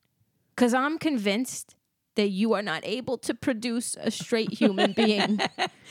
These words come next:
Speaker 2: It's okay because it's not happening anymore, so.
Speaker 1: Okay.
Speaker 2: And who cares?
Speaker 1: Ew.
Speaker 2: Who cares? Listen, it is what it is.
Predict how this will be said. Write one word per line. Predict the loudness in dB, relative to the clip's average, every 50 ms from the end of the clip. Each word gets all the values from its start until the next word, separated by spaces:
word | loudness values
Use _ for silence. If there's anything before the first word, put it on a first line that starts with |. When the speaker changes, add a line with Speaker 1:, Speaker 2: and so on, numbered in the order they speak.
| -18 -16 -18 -18 -20 -20 -14 -6 -6
Speaker 2:
It's | -4 0 0
okay | 0 2 2 2 2 2
because | 2 0 0 2 2 2 2
it's | 0 0 2
not | 2 2 2 2
happening | 0 0 2 0 2 2 2 2
anymore, | 4 4 4 4 4 4 4 2 0 -2 -4 -6
so. | -2 0 2 2 2 2 0 0 -2 -4 -6 -4
Speaker 1:
Okay. | -2 -2 -2 0 0 2 2 4
Speaker 2:
And | 4 4 2 2 0 0 -2 -2 -2 0
who | 2 2 2
cares? | 2 2 2 2 2 0 0 -2 -4 -4 -8 -10 -10 -10 _ _ _ _ -20 -20 _ _ -8
Speaker 1:
Ew. | -4 -2 0 0 0 -2 -4 -6 _ _
Speaker 2:
Who | 2 4 4
cares? | 4 4 4 4 4 4 2 2 2 0 0 -2 -6 -8 -10 -10 -14 _ _ _ _ _ _ _ _ _ _ _ _ _ -2
Listen, | 0 0 2 4 4 4 4 4
it | 2 2 4
is | 4 4 4 4 4
what | 2 2 4
it | 2 2 4
is. | 4 4 2 0 -2 -4 -6 -6